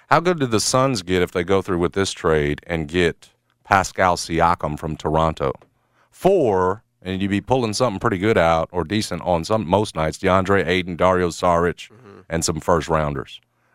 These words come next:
Speaker 1: Does Pascal Siakam with Devin Booker and a Chris Paul that, man, might be, he might be getting toward the end here.
Speaker 2: Mm-hmm.
Speaker 1: I don't know if you've watched him of late. Does that do anything for Phoenix?
Speaker 2: I mean, I think it's, it's an upgrade.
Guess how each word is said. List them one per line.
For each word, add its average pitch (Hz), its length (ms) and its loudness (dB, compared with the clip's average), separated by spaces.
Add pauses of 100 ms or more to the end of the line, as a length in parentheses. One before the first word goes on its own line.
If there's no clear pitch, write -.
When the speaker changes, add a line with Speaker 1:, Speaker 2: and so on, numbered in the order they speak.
Speaker 1:
Does 90 140 0
Pascal 113 480 2
Siakam 104 560 0
with 87 140 -2
Devin 95 280 0
Booker 98 360 0
and 92 100 -2
a 78 140 -2 (720)
Chris 175 240 0
Paul 214 420 2
that, 160 180 0 (320)
man, 180 280 -2
might 240 300 0
be, 208 280 -2 (1080)
he 220 120 4
might 269 240 2
be 165 140 0
getting 131 240 0
toward 127 300 2
the 92 240 0
end 107 180 -2
here. 69 360 -4
Speaker 2:
Mm-hmm. 110 180 -20
Speaker 1:
I 110 60 -16
don't 110 100 -12
know 117 60 2
if 87 100 -4
you've 92 160 -2
watched 98 320 0
him 73 120 -2
of 65 100 -6
late. 69 300 -6 (840)
Does 85 140 -2
that 101 160 4
do 98 140 2
anything 90 300 0
for 80 120 -8
Phoenix? 78 400 -6
Speaker 2:
I - 40 -6
mean, 135 120 -2
I 139 100 2
think - 220 -6
it's, 123 280 -4 (140)
it's 127 200 -6
an 120 80 -2
upgrade. 113 500 0